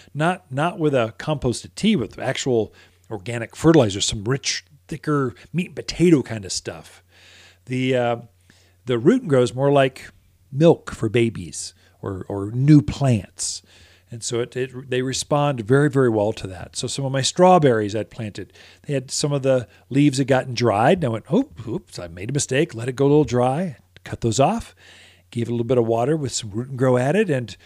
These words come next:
they have already started to form new leaves. So just watch those couple things. I think you're okay to keep planting.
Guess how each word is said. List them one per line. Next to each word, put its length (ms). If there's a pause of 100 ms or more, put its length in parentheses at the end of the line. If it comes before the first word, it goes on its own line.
(240)
they 120
have 140
already 840 (480)
started 440
to 80
form 500
new 320
leaves. 580 (380)
So 160
just 340
watch 360
those 400
couple 340
things. 520 (500)
I 80
think 240
you're 140
okay 280
to 60
keep 240
planting. 340